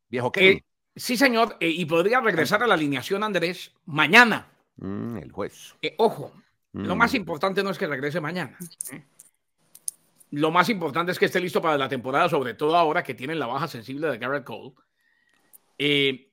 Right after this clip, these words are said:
Speaker 2: el manager Aaron Boone tiene la intención de que Josh juegue el jardín central mañana contra Toronto, pero el objetivo es el primer partido del veintiocho de marzo en Houston. Un Josh que había comenzado a sentir molestias en el abdomen durante el seguimiento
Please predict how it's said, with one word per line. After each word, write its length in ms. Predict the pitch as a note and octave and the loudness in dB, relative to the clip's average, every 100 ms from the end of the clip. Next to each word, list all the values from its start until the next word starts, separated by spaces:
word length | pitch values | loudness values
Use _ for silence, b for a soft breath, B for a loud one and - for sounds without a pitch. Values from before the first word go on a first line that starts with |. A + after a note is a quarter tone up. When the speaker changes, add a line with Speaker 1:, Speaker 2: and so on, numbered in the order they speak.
| - | -2
Speaker 2:
el 180 | E3 E3 | 0 4
manager 380 | G3 G#3+ E3+ | 4 4 0
Aaron 200 | D#3 F3+ | 0 -2
Boone 180 | F3+ F3+ | -2 -4
tiene 200 | D3+ F3 | -4 -2
la 80 | E3 | -2
intención 380 | B2+ B2+ C#3+ E3 | -4 -8 -6 -4
de 80 | - | -4
que 160 | C3+ | -2
Josh 140 | C#3 D3 | -4 -2
juegue 180 | E3+ E3 | -2 0
el 80 | |
jardín 380 | D3 C3+ A#2+ D#3+ | -2 -4 -4 -6
central 340 | F3 D#3 D#3 D#3+ | -6 -4 -2 2
mañana 420 | E3 D#3+ D#3+ E3 | 2 4 2 0
contra 240 | D#3 D#3+ | -2 -4
Toronto, 520 | D#3 D#3 B2+ G#2+ E3+ - _ _ _ _ | -2 -4 -6 -10 -16 -18 _ _ _ _
pero 200 | - G#3 | 0 2
el 60 | G3+ | 2
objetivo 580 | D#3+ D3+ D#3 C#3+ D#3+ - _ _ _ | 0 -2 -4 -4 -6 -10 _ _ _
es 160 | D#3+ D#3 | -2 0
el 160 | F#3 | 0
primer 300 | - C#3+ D#3+ | -2 -2 0
partido 300 | D#3+ E3 F3+ | 0 -2 0
del 100 | F3 | 0
veintiocho 420 | C#3+ A#2+ E3 D3+ D#3+ | 0 -4 -6 -2 -2
de 80 | |
marzo 380 | B2 D#3 D3+ D#3+ - | -2 -6 -6 -8 -8
en 140 | B2 B2+ | -10 -2
Houston. 480 | A#3+ - D#3 G#2 - _ _ _ - - - - - | -2 -2 -6 -10 -14 _ _ _ -20 -20 -20 -20 -16
Un 240 | C#3+ D#3 D#3 | -10 -6 2
Josh 380 | F3 F3+ - D3+ | 4 4 0 -8
que 100 | D#3 | -2
había 180 | D3 D#3 | -2 0
comenzado 380 | E3 D#3+ - E3 | -2 -2 -2 -2
a 60 | E3 | -2
sentir 260 | C3 D3+ | -6 -8
molestias 420 | E3 E3+ E3+ F3 E3 | -4 -2 -2 -2 -4
en 100 | F3 | -2
el 80 | |
abdomen 340 | F#3 D#3+ F3 F3 | -2 0 -2 -2
durante 320 | C#3+ B2+ A2+ | -6 -6 -8
el 80 | B2 | -8
seguimiento 720 | D3 C3 C#3 F3 C#3+ D#3+ B2+ | -8 -6 -4 -4 0 0 -2